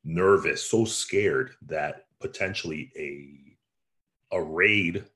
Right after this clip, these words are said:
would happen to try and cap and try to free John Brown and his associates that the government sent two thousand federal troops, which Lieutenant Colonel Robert E. Lee was part of,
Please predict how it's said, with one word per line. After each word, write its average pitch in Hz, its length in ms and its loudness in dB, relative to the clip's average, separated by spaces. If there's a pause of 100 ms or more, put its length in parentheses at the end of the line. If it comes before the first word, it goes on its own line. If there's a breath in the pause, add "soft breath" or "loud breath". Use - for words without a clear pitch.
(120)
would 80 160 -6
happen 76 400 -2
to - 180 -12
try 82 340 0
and 76 160 -2
cap 80 320 0
and 78 120 -10
try 76 220 -2
to 69 100 -8
free 123 540 0
John 71 320 -2
Brown 71 300 0
and - 20 -8
his 65 120 -10
associates 69 680 -6
that 71 320 -10
the - 80 -14
government 98 380 -4
sent 82 260 -8 (140)
two 123 280 4 (140)
thousand 85 600 2
federal 90 400 -2
troops, - 640 -12 (920)
which - 460 -10 (500)
Lieutenant 87 400 -6
Colonel 69 400 -8
Robert 69 300 -2
E. 67 80 -6
Lee 69 140 -8
was 60 120 -12
part 107 280 0
of, - 180 -8